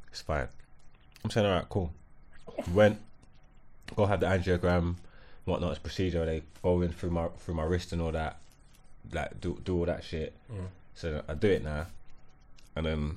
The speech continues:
Speaker 1: after, like, I wait an hour afterwards for the pressure to go down. It's all patched up and shit. And then I'm saying, "All right," they're like, "All right, cool, it's time. You can go back to your, to, to, to your room." You get me? I phone up the ward, saying, "Oh yeah, we're ready to bring him back up.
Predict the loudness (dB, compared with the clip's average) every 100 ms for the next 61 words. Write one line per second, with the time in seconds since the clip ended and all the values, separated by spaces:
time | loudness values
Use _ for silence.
0 | -8 -16 -12 -6 -4 -2 0 4 4 4
1 | 2 2 2 0 -2 -6 -4 -2 -2 -4
2 | -6 -4 -2 -2 -4 -4 -6 -8 -8 -8
3 | -8 -8 -8 -8 -8 -4 -4 -4 -10 -18
4 | -14 -12 -8 -4 -2 -2 -2 -4 -4 -2
5 | -2 -6 -10 -4 -2 0 -2 -2 -2 -2
6 | -2 -2 -4 -4 -4 -4 -2 -4 -6 -12
7 | -10 -10 -8 -4 0 0 0 0 -2 -6
8 | -12 -18 -20 -20 -18 -20 -20 -20 -20 -14
9 | -10 0 0 0 2 2 0 -4 -6 -6
10 | -6 -8 -14 -16 -6 -2 0 -2 -4 -6
11 | -2 0 2 0 0 -2 -4 -4 -4 -4
12 | -4 -4 -6